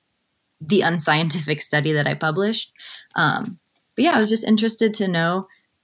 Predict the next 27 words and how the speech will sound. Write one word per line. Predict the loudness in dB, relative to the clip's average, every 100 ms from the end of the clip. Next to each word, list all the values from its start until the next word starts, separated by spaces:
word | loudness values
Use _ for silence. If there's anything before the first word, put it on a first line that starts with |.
| _
from | -2 0 2
barista, | 2 2 0 0 0 0
brewers, | 0 2 0 0
and | 0
roasters, | 0 0 -2 0 0 0 -4
you | -2
know, | 0 0 -2 -10 -2
who | 2 4 2 0 _ _ _ _ _ 0
are | 2
the | 0
people | -2 -4 -2 0
who | 0 0 -2 -6 -4
are | -4
competing? | -2 -4 0 2 4 4 4
What | 2 0
are | 0
their | 2 2 0 -2 -16 -2
ages, | 0 2 0
educations, | 0 -2 -2 -4 0 0 0 0
genders, | -4 -2 0 -2 -2
and | 0 -2 -4 _ _
sexualities? | -8 -4 -2 0 0 0 0 -2 -4 -2
And | 0 0 -2 _ -4
how | 0
do | 2
they | 0
compare | 0 -4 -4 -2 0 0 -2